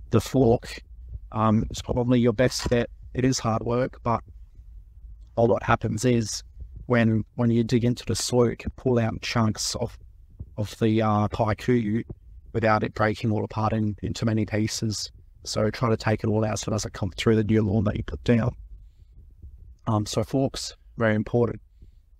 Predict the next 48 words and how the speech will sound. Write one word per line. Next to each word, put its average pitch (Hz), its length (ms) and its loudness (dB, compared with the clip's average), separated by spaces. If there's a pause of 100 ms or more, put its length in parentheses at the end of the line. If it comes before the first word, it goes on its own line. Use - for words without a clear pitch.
(160)
Then 127 220 4
what - 120 -4
you 120 140 4
do 139 340 4 (220)
is, 113 500 0 (960)
uh, 101 160 0
and 120 100 2
I'll 123 180 4 (100)
put - 240 0
pictures 120 340 0
into 110 240 -2
this 101 160 -2
video 110 240 2
so - 140 -2
you 104 60 0
can - 120 -8
see, 117 380 0 (260)
trying 123 220 0
to 110 40 -2
put 90 120 -8
some 107 180 -2
gypsum 117 340 -2
down, 113 360 2 (200)
uh, 107 160 -2
to - 140 -8
break 110 220 0
up - 100 -6
the 113 80 -2
clay, 117 420 0 (320)
and 110 120 0
then 110 100 2
some - 160 -4
sandy 110 400 2
loam 107 300 0
and 101 80 -4
try - 120 -2
to 107 60 -2
mix 110 220 -4
it - 40 -6
all - 120 -2
together. 120 480 0 (440)
Maybe 117 180 2
a 110 40 2
bit 101 160 -2
of 113 100 2
slow 117 280 -2 (100)
release 117 380 -2
fertilizer. 113 680 0